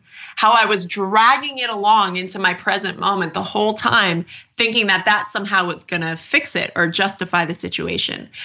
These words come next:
But when I actually took radical responsibility for it and got the compassion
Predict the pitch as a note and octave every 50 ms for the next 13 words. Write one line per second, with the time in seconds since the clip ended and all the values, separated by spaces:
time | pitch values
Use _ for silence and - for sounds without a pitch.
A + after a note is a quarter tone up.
0 | - - - _ - G#3 G3 A#3+ A#3 A#3 A3+ - - A#3 C4 C#4+ C#4 - - C4+
1 | A3+ A3 G#3 G3+ G3+ - _ _ _ - - - C4+ C4 C4 G3+ F#3+ A3 G#3+ G3
2 | G#3 G#3+ G#3 G#3+ A3 G3 F#3+ G3 - - G3+ F3+ F3 - E3+ E3+ G3 A3 C4 C#4
3 | C4 B3 - - F3+ E3+ E3+ E3 - F#3 F#3 F3 F#3+ F#3+ G3 G#3 G#3 - F#3+ -
4 | G#3+ F3+ F3 - - G#3+ G#3 - - - - - G3 E3+ D#3+ E3 G#3 G#3